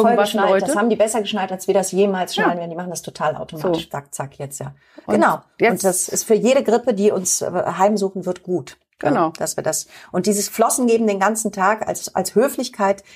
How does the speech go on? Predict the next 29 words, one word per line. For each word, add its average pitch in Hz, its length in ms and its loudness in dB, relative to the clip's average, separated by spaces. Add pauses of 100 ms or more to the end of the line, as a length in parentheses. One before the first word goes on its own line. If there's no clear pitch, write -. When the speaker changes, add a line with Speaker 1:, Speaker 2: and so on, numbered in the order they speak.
Speaker 2:
ist 208 120 2
es 208 100 2
nämlich 175 260 0
auch 240 200 2
nicht. 220 160 -6
Und 175 80 -6
ich, - 120 -8
da, 185 140 2
da 185 140 0
bin 202 120 0
ich 214 80 0
nochmal 214 200 2
bei 180 80 -2
dem 175 160 -6
Punkt 226 180 -2
von - 140 -6
eben, 214 180 2 (300)
dieses 170 160 -4
in - 160 0
die 269 120 4
Augen 233 280 2
schauen, 202 500 -4
das 214 180 -2
aushalten 196 540 0
und - 140 -12
den 196 80 0
Raum 208 260 4
wahrnehmen 190 640 0 (100)
müssen, 220 800 4